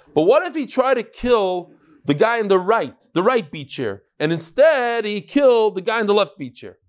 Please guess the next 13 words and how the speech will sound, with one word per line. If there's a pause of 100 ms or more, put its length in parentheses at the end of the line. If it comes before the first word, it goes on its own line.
(920)
That's
the
famous
machlokes. (680)
Seems
like (420)
you're
Ischayev. (500)
Um,
since
like
Reb
Shimon,